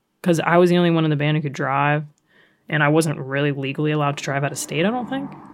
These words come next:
Maybe. I'm not sure. M-, I must have been at that point. That, this must have been earlier. God, they're so, it's so confusing. 'Cause we had gone on some, like, two-week little tours, too, before that.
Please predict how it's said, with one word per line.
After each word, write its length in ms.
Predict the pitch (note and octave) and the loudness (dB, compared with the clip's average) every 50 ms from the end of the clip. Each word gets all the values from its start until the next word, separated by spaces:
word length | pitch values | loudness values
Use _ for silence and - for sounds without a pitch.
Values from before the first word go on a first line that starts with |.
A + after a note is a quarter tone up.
| - - - | -20 -18 -12
Maybe. 400 | D3 C#3 D#3 E3+ G#3+ G#3+ G#3+ G3 - _ - | -8 -6 -6 -6 -6 -6 -8 -10 -14 _ -8
I'm 60 | E3+ | -8
not 160 | D3 C3+ C3+ C#3 | -6 -6 -8 -10
sure. 200 | - - D3+ D3 _ _ _ _ - - - - - - _ _ _ _ _ _ _ _ _ _ _ - | -12 -14 -18 -20 _ _ _ _ -20 -20 -20 -20 -20 -20 _ _ _ _ _ _ _ _ _ _ _ -6
M-, 140 | D#3 D3 D3+ | -4 -2 2
I 80 | - F#3+ | 4 6
must 260 | G3+ A3 A3 G#3 - | 6 6 4 2 -2
have 80 | D3+ C3 | -4 -4
been 100 | C3 D3 | -4 -6
at 60 | D3 | -8
that 180 | C#3 A#2+ - D3 | -8 -8 -8 -10
point. 300 | - - - - - - _ _ _ _ _ _ - | -12 -10 -10 -10 -12 -16 _ _ _ _ _ _ -8
That, 160 | E3 D#3+ F3 - | -6 -4 -2 -2
this 160 | F3+ F#3+ - G#3 | -2 -2 0 -2
must 160 | G3 F#3+ - | -2 -2 -4
have 60 | E3 | -6
been 140 | D#3+ C#3+ D3 | -8 -8 -8
earlier. 460 | C#3+ C#3 C#3 C#3+ D3 D3 D3+ D3+ - | -8 -8 -8 -10 -10 -12 -14 -14 -14
God, 260 | - - F3+ E3+ D#3+ D3 _ _ _ _ _ - | -14 -14 -14 -14 -14 -18 _ _ _ _ _ -20
they're 120 | - D#3+ | -16 -14
so, 180 | - - - - | -14 -12 -14 -14
it's 140 | G#3 - - | -16 -14 -12
so 140 | - - D3 | -10 -10 -10
confusing. 680 | - F#3+ D3+ D3+ - - - E3 - - D3+ D3 - _ _ - - - - _ _ | -10 -10 -12 -12 -12 -12 -12 -10 -10 -10 -10 -10 -14 _ _ -20 -20 -20 -20 _ _
'Cause 80 | - | 2
we 120 | F#3 G#3 A3+ | 4 6 6
had 140 | A3 F#3 F3 | 6 8 8
gone 180 | G#3+ A3 G#3+ | 8 8 8
on 80 | G#3+ G3+ | 8 6
some, 160 | G3+ G3 F3 | 6 4 4
like, 180 | E3+ D3+ D3 - | 4 2 0 0
two-week 560 | - - F3 D3+ D3 D#3 D3+ D3 - - - | 2 2 4 4 4 4 2 0 -2 -4 -2
little 300 | D3 D3 D#3 D#3 D3+ D#3 | 2 2 4 4 4 2
tours, 460 | D#3 D3+ D#3 F3 F3+ F3 F3 E3+ - | 2 2 4 4 4 4 2 0 -2
too, 200 | - E3+ D#3+ E3 | 0 2 2 2
before 560 | D3 C#3 - - D3+ C#3 C#3+ C#3+ D#3 E3+ F#3 | 2 -2 -4 -6 -6 -4 -2 -2 0 0 0
that. 380 | G3+ G#3+ A3 A3+ A#3 A#3+ B3 | -2 -2 -4 -4 -6 -8 -12